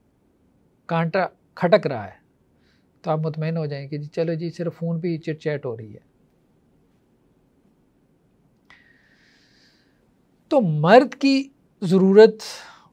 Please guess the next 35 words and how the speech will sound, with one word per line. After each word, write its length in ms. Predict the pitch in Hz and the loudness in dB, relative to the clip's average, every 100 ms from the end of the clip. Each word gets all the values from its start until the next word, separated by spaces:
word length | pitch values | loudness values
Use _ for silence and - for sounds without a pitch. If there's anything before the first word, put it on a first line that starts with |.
| _ _ _ _ _ _ _ - | _ _ _ _ _ _ _ -10
उसकी 260 | 156 - 208 | -10 -6 -4
सेक्सुअल 500 | - 143 - 202 180 | -2 -4 2 2 2
है, 160 | 151 - _ _ _ | -4 -8 _ _ _
जिनसी 400 | 131 160 170 196 185 | -8 -6 -6 -6 -4
ज़रूरत 460 | 165 156 147 147 | -4 -4 -4 -6
है। 200 | 123 117 _ _ _ - | -14 -16 _ _ _ -2
औरत 280 | 190 226 233 | 6 6 6
की 120 | 226 | -2
ज़रूरत 380 | 175 180 190 185 | -4 2 2 0
ये 160 | 175 165 | -2 -2
है 100 | 160 | -2
कि 120 | 160 | -4
उसे 440 | 156 143 170 160 156 _ | -6 -6 -6 -6 -10 _
मोहब्बत 400 | 151 143 139 151 151 | -8 -8 -4 -6 -4
चाहिए 460 | 131 117 120 127 | -6 -6 -10 -12
या 100 | 151 156 | -10 -10
जिसे 240 | 160 175 | -10 -10
हम 120 | 165 | -10
कहते 260 | 156 139 143 | -8 -8 -8
हैं 80 | 131 | -10
प्यार 280 | 139 131 127 | -6 -4 -6
चाहिए 500 | 123 113 107 107 127 - | -8 -10 -10 -14 -18 -12
या 120 | 214 | -8
उसे 220 | 165 160 165 | -8 -8 -10
कंपनी 420 | 175 170 170 175 | -8 -8 -6 -8
चाहिए 340 | 151 131 135 156 | -6 -8 -8 -8
या 120 | 226 | -6
उसे 180 | 196 202 143 | -4 -4 -2
बातें 380 | 143 143 180 156 | -4 -4 -6 -6
चाहिए, 440 | 127 101 87 92 _ _ - | -8 -10 -16 -20 _ _ -14
गुफ्तगू 480 | 147 - 156 147 143 | -14 -10 -8 -6 -8
चाहिए, 400 | 117 92 87 - _ _ _ _ _ _ _ _ _ _ _ _ _ _ | -10 -16 -18 -20 _ _ _ _ _ _ _ _ _ _ _ _ _ _
दिल 220 | 156 160 | -4 -2
लुभाने 440 | 156 139 135 135 135 | 0 -2 -2 -8 -8
वाली, 420 | 127 98 101 104 | -10 -12 -14 -16